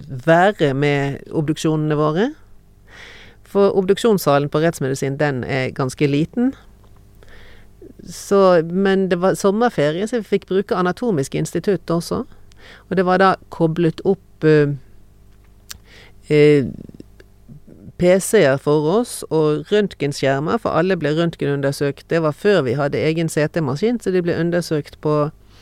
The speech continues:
røntgenavdelingen på Rikshospitalet.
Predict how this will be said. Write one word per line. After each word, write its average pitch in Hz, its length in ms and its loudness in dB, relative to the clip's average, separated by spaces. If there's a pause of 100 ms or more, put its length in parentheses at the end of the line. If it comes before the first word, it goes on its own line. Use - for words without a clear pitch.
(440)
røntgenavdelingen 147 800 2
på 151 140 -2
Rikshospitalet. 151 720 -2